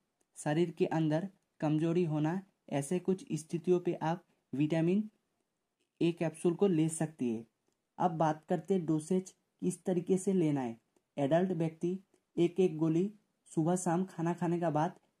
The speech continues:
ले सकते हैं। बच्चों के ऊपर इस दवा का सेवन ना करें। अगर आप बच्चों को देना चाहते हैं,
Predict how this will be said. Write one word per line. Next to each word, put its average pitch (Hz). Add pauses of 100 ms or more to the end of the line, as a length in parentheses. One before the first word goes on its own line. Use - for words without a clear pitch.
ले 160
सकते 170
हैं। 104 (380)
बच्चों 139
के 190
ऊपर 185
इस 175
दवा 160
का 170
सेवन 165
ना 156
करें। 160 (420)
अगर 147
आप 170
बच्चों 151
को 185
देना 151
चाहते 156
हैं, 170